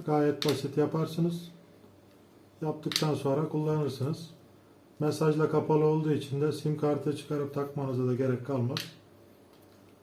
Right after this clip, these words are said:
Cihazın kasası gayet sağlamdır.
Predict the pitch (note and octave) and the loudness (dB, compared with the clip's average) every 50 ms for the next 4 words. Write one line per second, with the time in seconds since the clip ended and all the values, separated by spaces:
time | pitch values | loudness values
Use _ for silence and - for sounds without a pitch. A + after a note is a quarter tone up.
0 | - - - - - - - - D#3+ D#3+ D#3 D#3 D3 D#3 E3 D#3 - D3+ D3+ - | -20 -20 -20 -20 -20 -20 -2 2 2 4 4 2 2 2 0 0 0 0 0 2
1 | E3 D#3 - - E3 - D#3 D#3 D#3 D#3 D3+ D3 - - D3 D3+ D3+ D3+ D#3 D3+ | 2 0 0 0 -2 0 2 4 6 6 6 4 2 0 2 4 6 6 6 4
2 | D3+ C#3+ C3+ D3+ | 4 2 0 -2